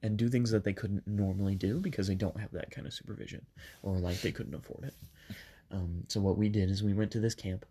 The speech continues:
and we said, "Hey, we want to pay to have some kids go. Will you introduce us to some kids? We wanna pay to have them go." And they said, "Yeah, of course." You know, then they got us in contact with some people, and we did what's called Laps for Lindsay, where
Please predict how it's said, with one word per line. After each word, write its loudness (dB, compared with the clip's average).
and 0
we 2
said, 0
"Hey, 2
we 4
want -2
to -2
pay -4
to -4
have -2
some 0
kids 0
go. 0
Will 0
you 0
introduce -2
us -2
to -8
some -6
kids? -2
We 0
wanna 0
pay -2
to 0
have -4
them 0
go." -4
And -6
they -4
said, -2
"Yeah, 2
of -4
course." -2
You -2
know, 2
then -4
they 2
got -4
us -4
in -6
contact -4
with -6
some -6
people, -4
and 2
we 4
did 4
what's 0
called -4
Laps -2
for -4
Lindsay, -2
where 0